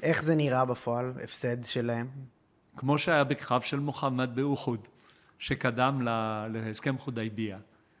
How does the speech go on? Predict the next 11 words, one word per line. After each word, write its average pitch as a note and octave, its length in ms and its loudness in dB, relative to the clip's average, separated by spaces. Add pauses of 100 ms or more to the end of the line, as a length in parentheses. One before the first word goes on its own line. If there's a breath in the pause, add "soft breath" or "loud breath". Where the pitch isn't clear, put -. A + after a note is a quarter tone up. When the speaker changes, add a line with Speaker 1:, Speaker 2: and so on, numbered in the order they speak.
(280 soft breath)
Speaker 2:
הם, B2 240 0
אה, A#2 40 0 (1080)
הבני G#2 640 -2
קורייש B2 600 2
האלה A2+ 320 -2
שנלחמו A#2+ 580 -4
במוסלמים, B2+ 680 -2
כיסחו C3+ 320 -4
להם B2+ 140 0
את A2+ 80 -8
הצורה, B2+ 500 0